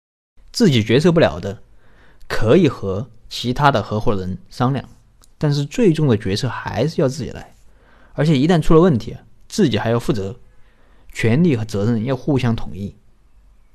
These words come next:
不要什么事情都由老大来决策。同时作为老大，也不要什么事情都去插一脚。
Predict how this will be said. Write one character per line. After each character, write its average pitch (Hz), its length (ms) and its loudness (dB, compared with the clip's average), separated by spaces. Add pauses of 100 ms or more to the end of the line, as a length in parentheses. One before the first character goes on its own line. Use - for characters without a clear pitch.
(260)
不 - 100 -4
要 135 60 4
什 123 140 0
么 117 100 0
事 - 160 -8
情 117 100 -2
都 123 100 0
由 110 100 0
老 90 140 -6
大 120 160 0
来 98 100 -4
决 98 160 -10
策。 - 100 -10 (840)
同 170 160 4
时 175 120 -2
作 185 140 6
为 135 100 8
老 - 140 -4
大， 120 340 -6 (440)
也 131 80 2
不 135 160 4
要 226 100 8
什 120 160 -2
么 113 80 -2
事 - 200 -4
情 127 120 -4
都 120 80 0
去 117 240 -6 (160)
插 123 220 -2
一 117 40 -2
脚。 - 140 -12